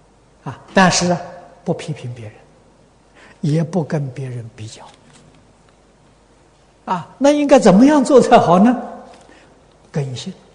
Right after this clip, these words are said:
啊，我的根器适合于修学者，你的根性适合于修学那个，就跟我们在学校念书一样。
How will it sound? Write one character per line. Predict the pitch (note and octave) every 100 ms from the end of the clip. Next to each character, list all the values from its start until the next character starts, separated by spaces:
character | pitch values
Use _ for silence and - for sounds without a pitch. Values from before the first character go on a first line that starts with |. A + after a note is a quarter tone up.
| _ _ - _ _ _ _ _ _ _ _ _ _ _
啊， | - D3 - - -
我 | - C3 D3
的 | G3
根 | A#3+ D4 D#4+ C#4+
器 | - - - - - _ _ _ _ _ _ _ _ _ - - -
适 | - - G4 F4+
合 | - A3+
于 | D#3+ C#3+
修 | - D3
学 | B2 A2+
者， | - - _ _ _ - _ _ _ _ _ _ _ _ _ _ _ _ _ _ _ _
你 | A3 B3
的 | F4 F#4
根 | F4+ F4
性 | C4+ D#4+ D4 - -
适 | - - D4
合 | B3+
于 | G#3+ G3+
修 | - A3
学 | - G3+
那 | G#3
个， | F3+ - - - -
就 | - F#4+ E4 A3+
跟 | G3+ C4 A#3+
我 | G3
们 | G3 A3
在 | A3+
学 | - A3
校 | C4+
念 | A3 A3
书 | G3 A#3+ C4
一 | A#3+
样。 | A3+